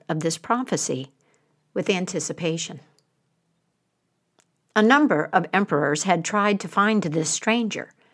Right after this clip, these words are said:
Heralds and messengers were dispatched to search and collect news of strangers arriving in the country. And this practice had gone on for some time.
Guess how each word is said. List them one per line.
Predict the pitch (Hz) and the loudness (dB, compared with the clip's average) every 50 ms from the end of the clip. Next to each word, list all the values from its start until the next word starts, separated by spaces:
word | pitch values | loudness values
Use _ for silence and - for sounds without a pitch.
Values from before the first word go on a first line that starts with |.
| _ _ _ _ _ _ _ _ _ _ _ | _ _ _ _ _ _ _ _ _ _ _
Heralds | - 247 240 233 233 226 220 220 214 196 - 214 | 2 6 8 8 8 8 8 6 4 4 2 2
and | 175 160 151 151 151 | 0 2 2 2 4
messengers | 151 170 180 175 - 196 175 175 175 170 170 175 165 - - | 4 4 4 4 2 0 0 2 2 2 2 2 -2 -2 -2
were | 160 156 151 147 - - | 0 0 0 0 -2 -2
dispatched | 190 - 175 165 - - 175 151 147 151 156 - - - - | 0 0 2 0 2 2 4 6 6 6 4 2 -4 -6 -4
to | - - 180 165 160 165 165 - - - - _ _ _ | -2 0 0 0 0 -2 -4 -10 -18 -20 -20 _ _ _
search | - - - 233 220 220 - | 2 6 8 8 8 8 6
and | 220 165 | 0 -2
collect | - - 196 190 214 220 - - | -2 0 2 2 2 2 0 0
news | 185 180 180 202 196 190 185 185 175 - | 0 2 2 4 2 2 0 0 -2 -4
of | - - 170 - | -4 -4 -4 -4
strangers | - - 202 165 156 151 151 147 156 151 151 - - | -2 -2 -2 0 0 -2 -2 -2 -2 -2 -4 -4 -4
arriving | 185 160 170 156 156 151 151 185 165 | -2 0 2 2 2 2 0 -2 -2
in | 160 151 | -2 -4
the | 160 | -4
country. | 156 - - 170 165 - - - - - _ _ _ _ _ _ _ _ _ _ _ _ _ | -6 -6 -6 -6 -6 -8 -10 -14 -16 -20 _ _ _ _ _ _ _ _ _ _ _ _ _
And | - 190 202 | 0 2 4
this | 262 294 302 | 4 4 2
practice | - - 254 220 240 247 - 170 156 - | 2 4 4 4 4 4 2 0 0 2
had | - 175 175 175 | 2 2 4 4
gone | 185 180 180 | 4 6 6
on | 190 196 208 220 | 6 6 4 4
for | 214 185 165 | 4 2 4
some | - - 208 190 | 4 4 4 4
time. | 190 - - 262 262 233 143 127 139 | 2 2 2 2 2 2 0 -2 -6